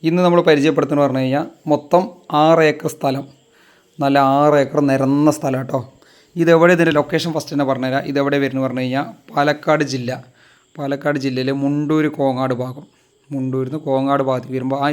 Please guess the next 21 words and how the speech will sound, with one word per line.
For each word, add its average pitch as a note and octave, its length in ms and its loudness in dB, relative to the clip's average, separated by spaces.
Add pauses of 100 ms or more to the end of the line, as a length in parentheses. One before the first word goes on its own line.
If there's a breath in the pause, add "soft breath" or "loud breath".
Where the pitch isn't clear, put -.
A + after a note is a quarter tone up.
ഏരിയയിൽ C3 260 -2
ഇതാണ് C3+ 240 -4 (140)
സ്ഥിതി C#3+ 200 -2
ചെയ്യുന്നത്. B2 300 -6 (680 soft breath)
മൊത്തം C#3 280 -6
വരുന്നത് C#3 220 -2 (160)
ആറ് C#3 240 0
ഏക്കർ, C3+ 160 -10 (120)
ആറും D#3 220 4
ചില്ലറയുണ്ട്, D3 420 0 (140)
ആറ് C3+ 160 2
ഏക്കർ C3+ 180 -12
സ്ഥലം C3 180 -4
എന്ന് C3+ 100 -2
നമുക്ക് B2+ 260 -8
പറയാം. A#2 200 -12 (220)
ഓക്കെ, E3+ 160 -10 (720 soft breath)
അപ്പോൾ C#3+ 160 -4 (100)
നല്ല D3 160 2 (100)
നിരന്ന C#3 360 -2
സ്ഥലമാണ് C3 380 -2